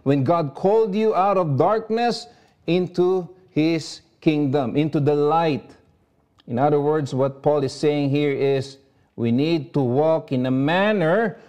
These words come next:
worthy of our salvation. Walk means what? It means lifestyle. Walk means the condition of life,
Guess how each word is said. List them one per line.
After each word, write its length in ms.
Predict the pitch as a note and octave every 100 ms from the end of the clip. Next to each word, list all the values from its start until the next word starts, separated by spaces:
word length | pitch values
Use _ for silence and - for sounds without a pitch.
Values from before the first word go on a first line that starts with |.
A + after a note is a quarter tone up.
| _
worthy 760 | A#2+ A#2 C#3+ G3+ A3 - G#3 G3+
of 200 | E3+ F3
our 140 | E3+
salvation. 1080 | F3 F#3 F3+ D3 D3+ G#3+ A3+ - G#3 C3+ F#2 - _ _ _ _ _ _ _ _ _ _ _ _ _ _ _ _ _ _
Walk 280 | A#2+ C#3 C#3
means 360 | D3 D3+ C#3+ -
what? 400 | C#3+ G2 - _ _ _
It 240 | - A2+ A2+
means 400 | A#2+ B2 A#2 -
lifestyle. 720 | D3+ D3 C3 - - E2+ A#1+ - _ _ _ _ _ _ _ _
Walk 320 | B2 C#3 C#3
means 520 | C3+ C3 C3+ C3 - - _ _
the 100 | -
condition 800 | C3 D3+ B2+ A#2 D#3+ D3+ - D3
of 240 | C#3+ -
life, 480 | C#3+ D3 C#3+ B2 -